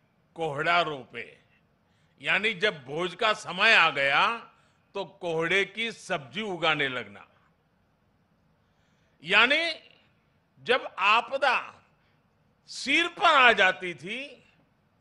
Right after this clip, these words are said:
तो उससे बचने के उपाय खोजे जाते थे। इतना ही नहीं, एक और हैरान करने वाली व्यवस्था थी जिसके बारे में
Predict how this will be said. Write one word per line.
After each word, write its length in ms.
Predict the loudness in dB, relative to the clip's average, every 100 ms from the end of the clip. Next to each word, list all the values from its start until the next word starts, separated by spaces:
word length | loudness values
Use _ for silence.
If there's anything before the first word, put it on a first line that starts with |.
| _ _ _ -8
तो 60 | -8
उससे 540 | -6 -10 -10 -6 -4
बचने 520 | -4 -8 -8 -8 -8
के 140 | -8 -10
उपाय 480 | -12 -12 -6 -4 -6
खोजे 580 | -12 -14 -12 -8 -8
जाते 360 | -8 -14 -16 -20
थे। 280 | _ _ _ _ _ _ _ _ _ _ _ _ -14
इतना 340 | -12 -6 -2
ही 140 | -2 -2
नहीं, 420 | -4 -6 -12 -18 _ _ _ _ _ _ _ _ -4
एक 280 | -4 -4 -8
और 300 | -2 2 0
हैरान 580 | 0 -2 2 2 2
करने 280 | -2 -4 -2
वाली 300 | -2 -2 -2
व्यवस्था 520 | -4 -6 -6 -8 -10
थी 420 | -10 -14 -20 -20 _ _ _ _ _ _ _ _ _ _ _ _
जिसके 520 | -14 -10 -10 -6 -4 -2
बारे 400 | -2 -2 -4 -4
में 320 | -10 -12